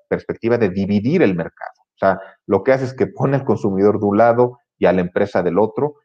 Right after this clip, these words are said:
en lugar de buscar una visión integral que haga que converjan y que sobre todo la empresa tenga más incentivos de hacer las cosas bien a través de buenas prácticas, de, este, de, de, de avanzar en una cultura corporativa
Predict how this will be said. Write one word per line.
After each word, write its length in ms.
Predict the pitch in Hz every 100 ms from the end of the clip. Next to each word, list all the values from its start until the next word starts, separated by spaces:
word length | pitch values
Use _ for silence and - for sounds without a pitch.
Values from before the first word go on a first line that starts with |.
| -
en 120 | 107
lugar 300 | 117 117 151
de 80 | 165
buscar 280 | 123 - 131
una 120 | 135
visión 300 | 113 - 123
integral 680 | 127 123 101 98 104 107 104
que 100 | -
haga 380 | 95 95 101 101 _ -
que 140 | 95
converjan 680 | 92 92 92 113 107 113 123
y 80 | 101
que 120 | 101 87
sobre 180 | 90 87
todo 140 | 131
la 100 | 131
empresa 380 | 107 104 113 123
tenga 280 | 127 120 110
más 240 | 110 117
incentivos 720 | 117 107 87 - 98 80 85 _ _ _ _
de 100 | 90
hacer 240 | 87 - 101
las 140 | 92
cosas 340 | - 95 92 87
bien 160 | 92
a 80 | 92
través 400 | 92 85 90 - _ _
de 120 | 92
buenas 300 | 92 104 92
prácticas, 680 | - 90 85 - 85 90 90 - _ -
de, 460 | 101 101 101 104 -
este, 720 | 87 - - 85 85 82 80
de, 300 | 82 85 80
de, 240 | 71 85 -
de 120 | 92
avanzar 480 | 87 90 - 127 110
en 100 | 95
una 180 | 98 95
cultura 460 | 90 78 92 92
corporativa 720 | 92 - - 76 - 85 92